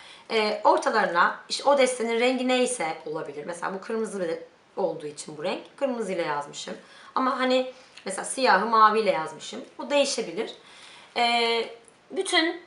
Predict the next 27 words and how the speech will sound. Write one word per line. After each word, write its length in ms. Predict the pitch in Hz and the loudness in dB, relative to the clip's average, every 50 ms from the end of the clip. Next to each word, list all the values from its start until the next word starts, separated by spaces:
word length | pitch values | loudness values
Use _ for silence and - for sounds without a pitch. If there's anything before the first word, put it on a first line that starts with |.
| - 214 233 | -12 -8 -6
düşüncelerinizi, 720 | 294 - - 339 262 269 247 220 202 180 165 160 147 151 | -4 -2 0 2 4 6 6 6 4 2 -2 -4 -8 -8
elli 320 | 180 - - 277 285 285 294 | -4 0 2 2 2 0 -2
iki 180 | 285 - 330 | -4 -6 -4
tane 380 | 330 - 214 185 175 170 170 202 | 2 4 4 4 4 2 0 0
nedeninizi 680 | 262 262 247 220 196 170 156 151 151 147 180 294 381 - - - - - _ - | 0 2 2 2 0 -2 -6 -10 -10 -4 -2 0 0 -2 -4 -10 -20 -20 _ -2
yazarak, 640 | - 311 339 262 254 196 170 196 269 - - - - - - | 4 4 6 6 8 8 10 8 8 8 4 -6 -10 -8 -4
e, 320 | 214 214 208 208 208 208 202 - | -2 -2 0 0 0 -2 -2 -4
bunları 320 | 294 311 247 208 254 392 | -4 -2 -2 -2 -2 -2
tamamlıyorsunuz. 760 | - - 294 277 262 240 226 208 196 180 180 - - 156 151 | -2 0 6 8 8 8 8 4 -2 -2 -4 -6 -14 -12 -6
Yani 340 | 202 220 202 175 170 175 190 | -2 0 2 2 2 0 -2
renkli 280 | 220 226 220 214 - - | -2 -2 -4 -4 -8 -6
kağıtları 460 | - - 185 180 175 175 160 170 175 | 0 4 4 4 4 0 -4 -4 0
ortalarına 520 | 196 214 214 214 - 170 160 151 147 151 | 0 0 0 0 -4 -6 -4 -6 -8 -10
keserek 520 | 151 - 247 247 - 180 165 185 214 - - - - - - - - - - | -8 -8 -6 -4 -4 -4 -2 -2 -4 -6 -10 -16 -20 -20 -20 -20 -16 -8 -4
ve 100 | 262 262 | -4 -2
cümlelerinizi 640 | - 294 277 262 233 214 202 185 165 151 147 147 165 | -2 -2 -2 -2 0 0 0 -2 -2 -4 -8 -10 -6
yazarak 560 | 185 214 262 269 262 226 196 190 247 - - - - - - _ _ _ _ _ _ - - - - - - | -2 0 2 2 4 4 4 4 4 4 2 -8 -16 -20 -20 _ _ _ _ _ _ -20 -20 -20 -18 -10 -6
bu 140 | 262 311 320 | -2 0 0
işlemi 440 | 285 - - - 175 185 208 - - - - - - - - - | 0 -2 -2 -4 -4 -4 -4 -6 -6 -10 -18 -20 -20 -20 -18 -6
tamamlıyorsunuz. 880 | - - 339 311 - 220 190 175 170 151 147 - - - 165 214 - - - | 0 2 6 8 8 6 6 2 -4 -6 -8 -10 -12 -10 -8 -8 -8 -4 -2
Elli 220 | 247 262 262 240 | 0 0 0 -2
iki 180 | 226 - - - | -6 -8 -12 -4
tane 380 | - 196 180 165 160 160 165 | 0 0 0 0 0 -4 -6
nedeniniz. 440 | 202 214 202 185 170 160 151 156 160 | -4 -2 0 0 -2 -2 -4 -10 -6
Zaten 360 | 175 220 233 233 - 185 196 | 0 0 0 0 0 -4 -6
bu 100 | 208 240 | -6 -6
işlem 360 | 220 - - - 202 214 220 | -8 -8 -4 0 0 0 0